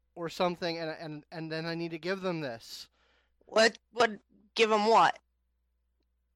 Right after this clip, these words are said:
Speaker 1: This.
Speaker 2: Toss it on the ground.
Speaker 1: I need to see you. Uh, can, can I see you? Uh, I know
Speaker 2: Mm.
Speaker 1: that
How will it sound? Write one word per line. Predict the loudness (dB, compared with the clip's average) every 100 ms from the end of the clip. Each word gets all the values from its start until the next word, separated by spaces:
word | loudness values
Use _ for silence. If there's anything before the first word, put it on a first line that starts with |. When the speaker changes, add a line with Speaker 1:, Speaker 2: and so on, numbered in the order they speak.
| _ _ _ _ _ -10
Speaker 1:
This. | -4 2
Speaker 2:
Toss | 6 6
it | 8
on | 6
the | 8
ground. | 8 8 6 4 -8 -18 _ _ _ _ _ _ _ _ _ _ _ _ _ -14
Speaker 1:
I | -8
need | -6
to | -6
see | -6 -6 -4
you. | -4 -4 -10 _ _
Uh, | -20 _
can, | -16
can | -10 -8
I |
see | -8 -8 -6
you? | -4 -4 -6 _ _ _ _ _ -20
Uh, | -12
I | -6
know | 2 4 4
Speaker 2:
Mm. |
Speaker 1:
that | 0